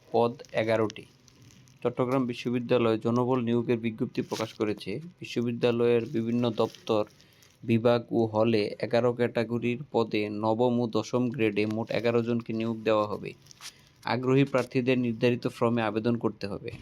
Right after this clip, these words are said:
আবেদন করা যাবে তিরিশ জানুয়ারি দুই হাজার পঁচিশ পর্যন্ত। প্রথম পদের নাম নিরীক্ষা ও হিসাব কর্মকর্তা। পদ সংখ্যা একটি, বিভাগ,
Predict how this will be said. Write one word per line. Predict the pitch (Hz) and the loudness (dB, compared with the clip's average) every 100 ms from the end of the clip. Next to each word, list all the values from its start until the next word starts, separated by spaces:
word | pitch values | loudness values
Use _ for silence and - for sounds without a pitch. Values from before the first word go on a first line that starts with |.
| - | -6
আবেদন | 113 123 123 131 | 0 2 2 2
করা | 123 120 113 | 2 2 4
যাবে | 110 107 113 | 2 2 0
তিরিশ | 123 131 131 | 2 2 4
জানুয়ারি | 127 120 113 117 | 4 4 2 2
দুই | 113 117 | 0 -2
হাজার | 110 101 110 | -2 0 0
পঁচিশ | - 117 117 - | 0 -2 -2 -4
পর্যন্ত। | - 101 - - - - - _ - - _ - _ _ _ | -6 -6 -8 -16 -18 -20 -20 _ -20 -20 _ -20 _ _ _
প্রথম | 135 - 139 | 0 2 2
পদের | 139 131 131 | 2 2 2
নাম | 123 110 113 | 2 2 2
নিরীক্ষা | 120 120 120 139 131 | 4 2 0 0 2
ও | 123 | 2
হিসাব | 120 120 120 - | -2 0 -2 2
কর্মকর্তা। | 117 113 107 - - - - _ _ _ _ _ _ - | 0 2 -2 -4 -10 -16 -16 _ _ _ _ _ _ 0
পদ | 127 | 0
সংখ্যা | - 131 139 123 | 0 -2 2 2
একটি, | 117 - 117 123 156 | 2 0 -2 -2 -2
বিভাগ, | 113 120 117 120 | 0 2 4 4